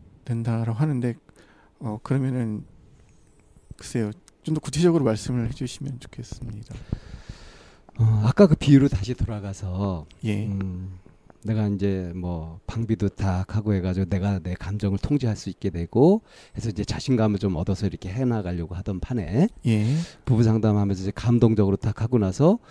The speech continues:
Speaker 2: 그런 것들이 거의 무의미해지거나 별로 소용없어진
Speaker 1: 음.
Speaker 2: 듯한 그런 느낌을 들었을 때 좀 막막했었는데,
Speaker 1: 예.
Speaker 2: 어, 제가 이제 뿌리를 뽑아버리면 이제 애쓰지 않아도 된다.
Speaker 1: 예, 네,
Speaker 2: 이런
Speaker 1: 네.
Speaker 2: 얘기를 했잖아요.
Speaker 1: 네, 네, 네.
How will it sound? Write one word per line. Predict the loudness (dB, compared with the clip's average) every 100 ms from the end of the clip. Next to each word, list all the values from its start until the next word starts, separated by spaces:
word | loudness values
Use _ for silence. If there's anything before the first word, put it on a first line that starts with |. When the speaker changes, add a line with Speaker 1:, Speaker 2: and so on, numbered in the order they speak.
| -20 -20 -16
Speaker 2:
그런 | -4 2 2 2
것들이 | -2 -2 -2 -2
거의 | -2 -4
무의미해지거나 | -2 2 6 6 4 0 -6 -8 -8 -14 _ _ _ _ _ _
별로 | -4 -4
소용없어진 | 0 2 4 4 2 0 0
Speaker 1:
음. | -2
Speaker 2:
듯한 | -2 -2 -2 -4 -6 _ _ _
그런 | -4 0 0
느낌을 | -2 -4 -4 -2 -2
들었을 | -4 -8 -8 -10
때 | 0 6 6 6 _ _ _ -8
좀 | -4
막막했었는데, | -2 0 2 0 -2 0 2 2 0 2 4 2 0 2
Speaker 1:
예. | 4 4 0 -6 -20 _ -2
Speaker 2:
어, | 0
제가 | 2 2
이제 | 2 0 -2 -14 4
뿌리를 | 6 8
뽑아버리면 | 6 8 8 8 8 6
이제 | 6 6
애쓰지 | 4 4 4
않아도 | 4 0
된다. | -2 -4 -2 -4 -4 -4 -6 -10 -2
Speaker 1:
예, | 0 0 0 -2
네, | 0 2 2 0 4
Speaker 2:
이런 | 6
Speaker 1:
네. |
Speaker 2:
얘기를 | 6 4
했잖아요. | 2 4 2 2 2 4
Speaker 1:
네, | 4
네, | 4 0
네. | 2 0